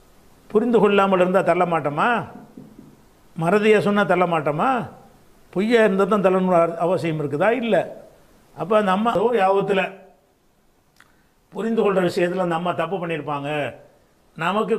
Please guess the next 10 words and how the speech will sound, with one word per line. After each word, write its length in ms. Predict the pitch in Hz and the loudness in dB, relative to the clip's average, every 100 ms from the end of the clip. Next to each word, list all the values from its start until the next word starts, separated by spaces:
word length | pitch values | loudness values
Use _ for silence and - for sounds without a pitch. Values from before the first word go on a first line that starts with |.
| 170 | -2
குர்ஆன் 300 | 196 196 175 | -2 -4 -4
போதும் 400 | 165 160 160 165 139 123 - 151 | -2 -2 -4 -6 -8 -12 -18 -14
அப்படின்னு 340 | 143 156 160 135 | -10 -8 -8 -8
சொல்லி, 320 | 143 135 160 233 254 - - _ _ 165 | -10 -8 -6 -6 -8 -16 -20 _ _ -4
அப்ப 120 | 170 170 | -4 -4
குர்ஆனுக்கு 580 | 170 185 208 208 196 190 175 | -2 0 0 -2 -2 -4 -2
மாத்தமாக 580 | 175 180 175 175 196 190 180 | -2 -2 -4 -2 0 0 -2
இந்த 120 | 170 156 | -4 -6
அம்மா 180 | 170 175 - | -4 -6 -6
சொன்னதை 400 | 160 156 151 185 | -8 -8 -2 -2